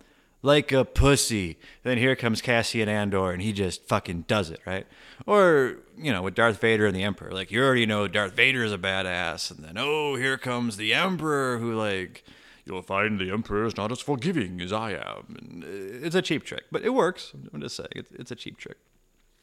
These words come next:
That's really not the plot hole. The plot hole is they're able to make the jump to hyperspace while still in the atmosphere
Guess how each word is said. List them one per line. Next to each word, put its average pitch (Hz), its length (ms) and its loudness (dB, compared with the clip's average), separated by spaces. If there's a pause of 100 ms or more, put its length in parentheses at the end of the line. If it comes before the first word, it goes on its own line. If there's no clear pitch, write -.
(420)
That's 202 180 8
really 220 140 8
not 202 120 2
the - 60 -6
plot 214 240 6
hole. 101 140 2
The 107 80 0
plot 226 240 4
hole 120 360 4 (300)
is 143 200 4
they're 151 120 4
able 143 260 4
to 139 80 2
make 127 280 2
the 127 80 -2
jump 101 300 -2
to 107 80 0
hyperspace 110 760 0
while 113 240 0
still 127 320 2
in 107 140 2
the 92 100 0
atmosphere 104 720 -4